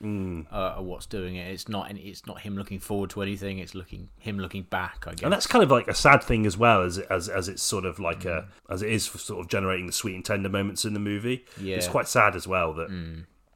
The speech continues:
Speaker 1: you know, he's wrestling with the, with the knowledge that, as you say, he's sort of maintaining this quality of life for her as best he can, knowing that he's never gonna have that person back. So it's
Speaker 2: Yeah,
Speaker 1: y-,
Speaker 2: yeah.
Speaker 1: not an easy watch.
Speaker 2: Christ, no.
Speaker 1: Um,
Speaker 2: No.
Speaker 1: not because,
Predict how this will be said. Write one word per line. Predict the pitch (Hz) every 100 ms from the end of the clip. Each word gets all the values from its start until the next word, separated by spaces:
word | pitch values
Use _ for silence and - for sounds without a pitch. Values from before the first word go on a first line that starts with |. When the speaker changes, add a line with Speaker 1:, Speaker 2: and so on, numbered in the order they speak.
| _ _ -
Speaker 1:
you |
know, | 85
he's | 92 95
wrestling | 87 - 85
with | 82
the, | 87 85
with | 87 82
the |
knowledge | 85 90 82 78 -
that, | 82 - _ - - _ -
as | 101 87
you |
say, | - 98 90
he's | 78 80 - - _
sort | - 80
of |
maintaining | 85 82 - 87 80 80
this | 78 -
quality | - 87 - 87
of | 78
life | 90 80 78 - - _ _
for | -
her | 85 82
as | 78
best | - 90 - -
he |
can, | - 98 82 76 - _ _ -
knowing | 90 87 80
that | 78
he's | 80 80
never | 80 80
gonna | 80
have | 80 78
that | - -
person | 87 - -
back. | 78 82 - _
So | -
it's | 80 - - _ -
Speaker 2:
Yeah, | 95 92 92 92
Speaker 1:
y-, |
Speaker 2:
yeah. | - -
Speaker 1:
not | 170 196
an | 175
easy | 185 117
watch. | 90 107 - - -
Speaker 2:
Christ, | - 170 151 -
no. | 117 110 98
Speaker 1:
Um, | 117 120 120 120
Speaker 2:
No. | 151
Speaker 1:
not | 123
because, | 123 - 131 113 -